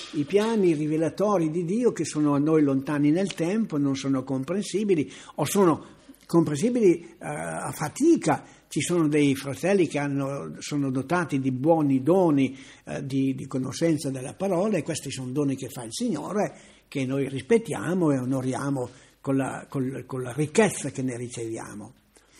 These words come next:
E, e, e que-, e,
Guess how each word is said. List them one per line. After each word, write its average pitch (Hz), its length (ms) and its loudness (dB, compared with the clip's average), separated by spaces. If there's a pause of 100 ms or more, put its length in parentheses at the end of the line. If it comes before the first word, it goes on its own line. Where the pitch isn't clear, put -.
(1000)
E, 170 600 2
e, 170 360 -2
e 151 160 -4
que-, 208 160 2
e, 160 200 4